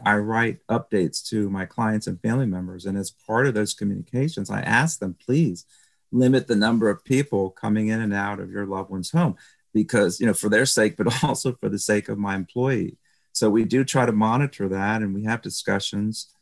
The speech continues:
and, uh, you know, we flag those situations as higher risk and try to deal with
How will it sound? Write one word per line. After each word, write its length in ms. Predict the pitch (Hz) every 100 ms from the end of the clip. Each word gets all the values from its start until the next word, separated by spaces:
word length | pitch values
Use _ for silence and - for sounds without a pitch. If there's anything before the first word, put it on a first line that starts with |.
| _ _ _
and, 380 | 104 101 101 90
uh, 360 | 73 85 85 -
you 80 | 113
know, 80 |
we 140 | 101 107
flag 440 | - 113 127 131
those 220 | 104 95
situations 720 | - 92 104 107 113 - 98 90
as 160 | 90
higher 320 | - 113 101 98
risk 400 | 101 120 - -
and 140 | 90
try 220 | - 104
to 60 | 92
deal 240 | 87 107
with 120 | 104